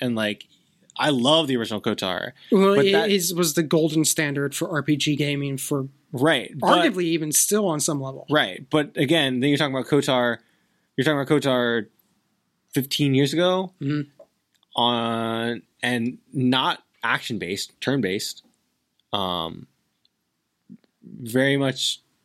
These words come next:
Speaker 1: story-based, and, and so, like, they're really playing at the mechanics here, which makes me worried.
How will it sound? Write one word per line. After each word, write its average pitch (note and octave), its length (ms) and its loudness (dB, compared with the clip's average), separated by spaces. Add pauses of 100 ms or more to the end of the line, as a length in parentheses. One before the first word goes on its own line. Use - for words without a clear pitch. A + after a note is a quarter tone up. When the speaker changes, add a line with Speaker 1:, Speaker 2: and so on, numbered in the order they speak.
(140)
Speaker 1:
story-based, B2+ 1500 0 (640)
and, A#2 140 -2
and G#2+ 200 -6
so, - 160 0
like, B2 200 0
they're C#3+ 120 2
really F3+ 220 4
playing B2+ 240 -2
at C3 80 -4
the A2 60 -10
mechanics G#2 420 -6
here, C#3 160 -2
which A2 200 -4
makes G#2 260 -4
me G2 180 -6
worried. F#2+ 440 -6